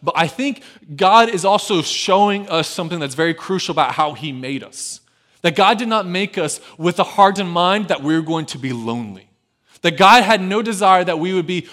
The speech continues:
lonely people, but that he had desired that we would have significant relationships in our lives. And when I say significant relationships, I mean the people that you could be honest with. The people that you could be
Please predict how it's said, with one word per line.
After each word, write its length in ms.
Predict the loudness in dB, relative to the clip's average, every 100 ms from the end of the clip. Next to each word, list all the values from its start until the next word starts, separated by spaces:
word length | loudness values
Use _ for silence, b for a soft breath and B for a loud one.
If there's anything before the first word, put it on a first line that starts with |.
| B
lonely 420 | 0 2 2 0
people, 300 | -2 -2 0
but 140 | -2
that 100 | -4
he 160 | -4 -2
had 120 | -2
desired 560 | -4 -6 0 4 4 2
that 120 | -4
we 120 | -6
would 140 | -6 -2
have 220 | -2 -2
significant 920 | -4 -6 -6 -4 -4 -4 -8 -10 -10
relationships 840 | -8 -6 -4 -4 -6 -10 -10 -12 -12
in 220 | -14 -10
our 140 | -8
lives. 280 | -4 -6 -6
And 100 | -12
when 120 | -8
I 80 | -8
say 400 | -6 -6 -6 -8 B B B
significant 640 | -6 -4 -4 -6 -8 -10
relationships, 760 | -10 -10 -12 -18 -20 _ -20 _ _ b b b b
I 60 |
mean 120 | -6 -4
the 60 |
people 300 | -6 -8 -8
that 60 | -6
you 120 | -8
could 100 | -8
be 140 | -14 -12
honest 380 | -14 -14 -20
with. 240 | -20 _ _ _ _ _ _ _ b b b
The 60 |
people 240 | -2 -2 0
that 80 |
you 140 | -2 -4
could 160 | -8
be 180 | -6 -6